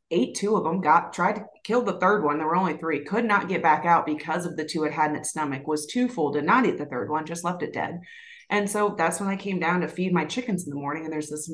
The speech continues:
massive snake. So I run upstairs to my dad. I'm like, "Dad, Dad, Dad, my chickens are missing. Like, one's dead." And, and he's thinking it's a rattlesnake. I know that sounds scary, but, like, that's a very real thing out there. So we, uh, comes down there and,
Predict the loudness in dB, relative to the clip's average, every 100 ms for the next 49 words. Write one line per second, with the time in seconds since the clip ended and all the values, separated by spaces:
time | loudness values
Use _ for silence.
0 | -4 -4 -2 -6 -8 -6 -4 -4 -8 -14
1 | _ _ _ _ _ -8 -6 -4 -6 -6
2 | -6 -6 -8 -6 -6 -6 -6 -4 -4 -4
3 | -6 -6 -8 -8 -6 -4 -2 -2 -2 -4
4 | -6 -4 -4 -2 -2 -2 -4 -6 -10 -10
5 | -12 -10 -10 -10 -6 -4 -4 0 4 6
6 | 4 -4 -8 -6 -2 0 0 -2 -4 -6
7 | -4 -2 -2 -2 -4 -2 -2 0 0 0
8 | 0 -4 -4 -4 -6 -8 -8 -10 -12 -18
9 | -18 -20 -20 -20 -20 _ _ _ _ _
10 | -2 4 6 4 0 -10 _ _ _ _
11 | _ _ _ _ -6 0 4 6 8 8
12 | 6 0 -8 _ -2 0 4 6 6 6
13 | 6 6 4 0 -6